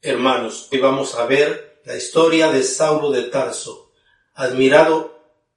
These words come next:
por todos los teólogos y estudiosos del Evangelio en nuestros días, pero que tuvo un oscurísimo pasado.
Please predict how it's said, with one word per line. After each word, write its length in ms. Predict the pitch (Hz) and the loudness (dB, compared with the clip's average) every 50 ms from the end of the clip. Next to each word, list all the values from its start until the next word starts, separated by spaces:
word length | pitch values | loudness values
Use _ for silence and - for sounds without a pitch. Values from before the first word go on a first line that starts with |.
| _ _ _ | _ _ _
por 240 | 123 127 - - | -12 -10 -10 -4
todos 280 | - - 180 190 - - | -2 0 0 2 2 0
los 220 | 120 113 - - | 0 -2 -2 -4
teólogos 640 | - - 156 151 139 131 123 117 117 117 117 - - | 0 2 2 2 2 2 0 -2 -4 -6 -8 -6 -4
y 80 | 131 | -4
estudiosos 760 | 123 - - - 123 113 127 139 147 143 - - - - - - | -4 -4 -4 -4 -4 -2 0 0 0 0 -2 -4 -6 -6 -6 -8
del 220 | 120 117 110 113 | -8 -8 -8 -6
Evangelio 840 | 117 110 110 113 110 107 - 135 131 127 120 120 117 113 - - - - _ _ _ _ | -6 -6 -6 -8 -10 -8 -6 -2 -2 -2 -2 -2 -6 -8 -8 -10 -16 -20 _ _ _ _
en 120 | 120 117 | -12 -8
nuestros 400 | 117 123 113 - - - 113 - | -6 -6 -6 -4 -4 -4 -4 -2
días, 380 | 123 135 139 123 107 101 - - | -2 -2 0 -2 -2 -4 -6 -10
pero 220 | - 120 117 113 107 | -8 -8 -6 -6 -6
que 140 | - - - | -6 -8 -8
tuvo 280 | - 139 135 135 135 | -6 -4 -2 -2 -2
un 200 | 139 - - - | -2 -4 -6 -6
oscurísimo 760 | - - - - 127 117 113 - - - 131 131 135 135 127 | -8 -10 -12 -8 -6 -4 -4 -4 -4 -4 -4 -4 -4 -6 -6
pasado. 680 | - - - - - - - - - - - - - _ | -8 -10 -10 -10 -10 -12 -12 -12 -14 -16 -20 -20 -20 _